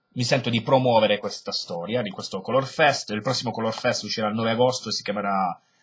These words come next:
Creepypast, il numero ventisei. Ma questo numero venticinque, Conigli rosa muoiono, è veramente un buon albo, per cui lo raccomando e, mm, posso consigliarlo benissimo a tutti.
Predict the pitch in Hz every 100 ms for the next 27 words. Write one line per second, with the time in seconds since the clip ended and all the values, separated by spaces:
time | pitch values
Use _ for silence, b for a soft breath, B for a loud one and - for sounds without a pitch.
0 | _ - 123 120 110 107 - - 113 107
1 | 104 101 107 107 123 - 98 104 135 -
2 | _ _ _ _ b b b b - -
3 | - 175 165 151 160 143 135 139 - 139
4 | 113 110 135 123 110 110 127 143 165 160
5 | 143 139 - _ - 139 156 165 160 135
6 | 127 131 165 139 95 90 117 160 - _
7 | _ b b b b b 170 165 165 131
8 | 127 139 185 165 190 180 131 117 117 113
9 | 107 107 104 104 104 104 101 85 _ _
10 | _ _ - - - - - 117 - 127
11 | 170 - 151 160 - 160 147 139 127 120
12 | 131 127 - 123 113 107 104 101 104 -
13 | 92 - - 131